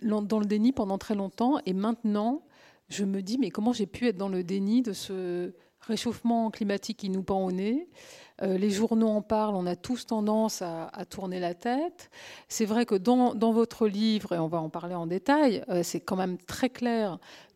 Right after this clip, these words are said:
que, euh, réduire la consommation de viande, voire la supprimer, c'est quand même notre seule façon d'agir aujourd'hui. Euh, on, on a une vraie possibilité d'agir. Euh, euh, votre livre tourne autour beaucoup de la, cette question du déni. Euh,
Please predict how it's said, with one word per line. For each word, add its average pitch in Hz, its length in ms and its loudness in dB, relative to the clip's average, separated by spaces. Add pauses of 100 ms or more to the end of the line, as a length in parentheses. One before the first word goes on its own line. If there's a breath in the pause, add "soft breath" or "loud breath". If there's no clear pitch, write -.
que, 190 400 2
euh, 180 220 4
réduire 233 300 2
la 220 100 2
consommation 196 580 -4
de 190 80 -2
viande, 196 500 -2
voire 208 300 2
la 190 80 0
supprimer, 196 640 -2 (260 loud breath)
c'est - 180 -4
quand 190 140 0
même 202 240 2
notre 208 320 0
seule 254 280 2
façon 220 360 -2
d'agir 190 420 0
aujourd'hui. 175 580 -4 (460 loud breath)
Euh, 180 220 2 (120)
on, 196 160 0
on 202 220 4
a 285 80 10
une 247 140 8
vraie 254 180 2
possibilité 185 640 -2
d'agir. 196 560 2 (720 loud breath)
Euh, 202 360 4 (220)
euh, 190 40 0
votre 269 340 6
livre 247 340 6
tourne 214 220 0
autour 202 480 -4 (240)
beaucoup 226 320 -2
de 220 80 2
la, 185 80 0
cette - 180 -10
question 240 220 0
du 202 160 0
déni. 185 400 0 (640 loud breath)
Euh, 185 380 4